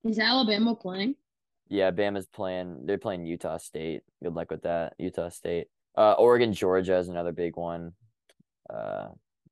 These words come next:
Speaker 2: I think that's, that's just about. And you got,
Speaker 1: Oh.
Speaker 2: you know, oh, you, you, uh, Old
Speaker 1: Oh,
Speaker 2: Dominion's playing Virginia
Speaker 1: God.
Speaker 2: Tech. What, what, what's the score of the
Speaker 1: You don't, you don't wanna hear it.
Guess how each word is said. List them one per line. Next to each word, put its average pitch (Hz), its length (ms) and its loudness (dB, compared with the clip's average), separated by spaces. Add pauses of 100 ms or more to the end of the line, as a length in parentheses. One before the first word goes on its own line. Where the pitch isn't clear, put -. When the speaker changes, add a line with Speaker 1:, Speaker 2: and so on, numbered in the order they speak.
(120)
Speaker 2:
I - 120 -14
think 90 180 -8
that's, - 420 -12
that's - 160 -10
just - 220 -10
about. 69 400 -4 (500)
And 90 160 -2
you 120 60 2
got, 113 340 6
Speaker 1:
Oh. 92 60 -6
Speaker 2:
you 101 80 -2
know, 90 220 -2
oh, 120 100 4
you, 110 220 4
you, 117 220 -2
uh, 98 160 0
Old 247 180 2
Speaker 1:
Oh, 240 80 2
Speaker 2:
Dominion's 196 300 -6
playing 208 180 -6
Virginia 208 260 -2
Speaker 1:
God. 170 160 -12
Speaker 2:
Tech. 170 180 -16 (240)
What, 92 260 2
what, 90 240 -4
what's - 140 -10
the 90 80 -10
score 87 220 -4
of 87 80 -4
the 233 100 -4
Speaker 1:
You 277 120 4
don't, 285 200 2
you 247 220 4
don't 247 160 2
wanna 208 180 2
hear 190 240 -2
it. 170 200 -14